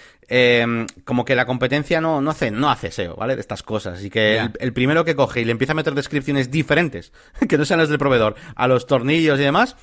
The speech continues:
Speaker 1: es el que gana, ¿sabes?
Speaker 2: Ya.
Speaker 1: Y estuvo hablando, pues eso, de, de casos muy interesantes, incluso, eh, a clientes que en vez de hacer una campaña o una estrategia ahí de redes sociales, de lo que sea, pues se le hicieron, eh, para Google Imágenes.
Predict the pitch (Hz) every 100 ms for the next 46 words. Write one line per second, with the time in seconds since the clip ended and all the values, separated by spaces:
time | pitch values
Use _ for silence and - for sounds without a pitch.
0 | - 139 143 127 110 113 92 - 127 165
1 | - - - - - 131 131 113 147 143
2 | 156 139 131 117 110 117 131 131 120 120
3 | 107 165 185 165 147 127 117 127 123 113
4 | - _ - 117 110 107 123 135 - 113
5 | 110 117 123 120 120 120 117 120 113 123
6 | 123 113 107 120 117 107 117 117 - 120
7 | 120 107 120 113 110 101 110 143 123 120
8 | 113 113 107 135 160 - - - 110 117
9 | 131 135 139 - 123 123 113 107 107 107
10 | 120 107 123 113 98 - 113 -